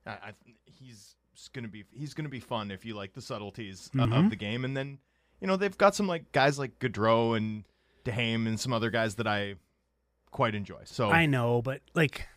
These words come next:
Speaker 1: I know those are absolutely just guys.
Speaker 2: at
Speaker 1: but
Speaker 2: the deadline, they added Marcus Johansson and Gus Nyquist, and it was, like, such a breath of fresh air, like, just seeing people who could
Speaker 1: Speed.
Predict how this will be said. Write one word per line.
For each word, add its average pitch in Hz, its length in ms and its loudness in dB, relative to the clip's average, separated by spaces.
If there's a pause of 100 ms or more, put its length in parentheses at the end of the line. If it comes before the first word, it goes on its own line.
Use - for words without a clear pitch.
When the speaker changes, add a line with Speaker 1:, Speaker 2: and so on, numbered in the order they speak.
(260)
Speaker 1:
I 160 120 8
know 147 160 8
those 151 320 6
are 160 140 8
absolutely 131 800 0
just 113 300 -4
guys. 90 400 0
Speaker 2:
at 170 80 4
Speaker 1:
but 98 100 2
Speaker 2:
the 175 60 2
deadline, 175 340 6
they 190 120 8
added 135 260 6
Marcus 127 340 2
Johansson 127 400 -2
and 120 140 -2
Gus 113 160 -6
Nyquist, 131 460 -6
and 120 80 -2
it 117 40 -4
was, 113 140 -6
like, 101 200 -14 (420)
such - 440 2
a 131 80 2
breath 110 300 -4
of 113 80 -12
fresh 110 280 -8
air, 107 260 -8
like, 107 260 -12
just - 180 -4
seeing 117 360 -4 (280)
people 117 220 0
who 113 100 4
could 131 120 4
Speaker 1:
Speed. - 80 2